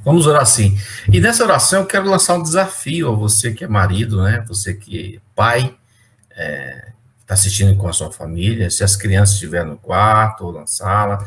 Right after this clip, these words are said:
chama todo mundo pra, pra fazer essa oração sacerdotal, né? Que você vai orar agora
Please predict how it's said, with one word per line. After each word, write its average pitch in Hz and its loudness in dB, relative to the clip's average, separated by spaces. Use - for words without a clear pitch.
chama 240 -4
todo 190 0
mundo 175 2
pra, 143 -8
pra 147 -4
fazer 127 -2
essa 123 -4
oração 117 -4
sacerdotal, 104 -6
né? 101 -6
Que - -20
você 101 -8
vai 101 -2
orar 101 0
agora 95 -2